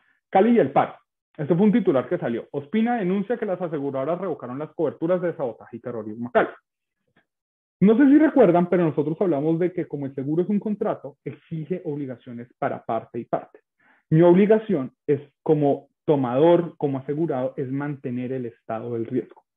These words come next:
Si yo no, o sea, por ejemplo, si yo tengo una fábrica y yo no le compro alarmas y yo no, y yo dejo las puertas abiertas, pues el riesgo de la, de, digamos, el estado del riesgo de la planta empeora, el riesgo aumenta y por ende la prima va a ser más alta.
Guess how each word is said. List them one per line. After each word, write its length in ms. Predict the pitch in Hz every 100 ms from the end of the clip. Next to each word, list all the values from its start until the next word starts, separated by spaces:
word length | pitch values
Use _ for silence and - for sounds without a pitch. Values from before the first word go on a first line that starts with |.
| _ _ _ _ _ _
Si 180 | 208 170
yo 440 | 147 208 127 - _ _ _ _ _ _
no, 360 | 135 139 151 160
o 160 | 160
sea, 200 | 131 123
por 100 | 135
ejemplo, 400 | 123 160 151 131 -
si 80 | 139
yo 180 | 151 156
tengo 220 | 190 190
una 160 | 185
fábrica 520 | 185 202 185 175 - - _ _ _ _ _ _
y 140 | 160
yo 100 | 139
no 100 | 139
le 140 | 151 160
compro 320 | 180 165 165
alarmas 500 | 156 175 147 117 104 _ _ _ _ -
y 360 | 151 147 135
yo 160 | 127 143
no, 160 | 143 156
y 300 | 147 135 120
yo 160 | 139
dejo 120 | 143
las 140 | 170 170
puertas 320 | 135 - 143
abiertas, 320 | 190 156 180
pues 220 | - 160 143
el 120 | 117
riesgo 480 | 131 143 117 135 151
de 120 | 143
la, 160 | 139 -
de, 180 | 131
digamos, 340 | 139 123 127 123
el 80 | 143
estado 240 | - 131
del 60 | 139
riesgo 180 | 127
de 100 | 131
la 60 | 131
planta 240 | 127 123
empeora, 460 | 127 - 165 135 139
el 80 | 123
riesgo 280 | 127 117 135
aumenta 420 | 175 151 147 - _ _ _
y 120 | 180
por 160 | 196 175
ende 180 | 160 170
la 140 | 151
prima 260 | 127 117 110
va 60 |
a 80 | 110
ser 100 | 113
más 160 | 117 160
alta. 240 | 160 -